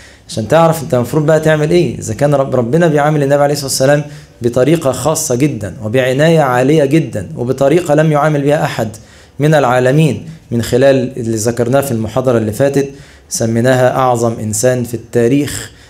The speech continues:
وإزاي ربنا بيعامل النبي عليه الصلاة والسلام في المواقف كلها، ومتى كان يتكلم سبحانه وتعالى عندما، كيف كان يتكلم عندما تحدث الأحداث في حياة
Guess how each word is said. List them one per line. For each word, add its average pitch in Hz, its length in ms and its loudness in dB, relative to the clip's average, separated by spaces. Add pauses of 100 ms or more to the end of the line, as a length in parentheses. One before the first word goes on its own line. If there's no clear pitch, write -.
(200)
وإزاي 117 260 2
ربنا 143 360 2
بيعامل 127 460 2
النبي 131 260 2
عليه 127 120 2
الصلاة 135 200 -2
والسلام 139 280 0
في 139 80 -10
المواقف 131 440 -2
كلها، 127 440 0 (480)
ومتى 147 300 0
كان 156 220 0
يتكلم 143 580 2
سبحانه 135 420 -2
وتعالى 135 480 2 (240)
عندما، 147 420 0
كيف 156 300 -2
كان 151 160 0
يتكلم 143 500 2
عندما 139 340 2
تحدث 135 520 -4
الأحداث 147 520 0
في 135 80 -6
حياة 131 220 0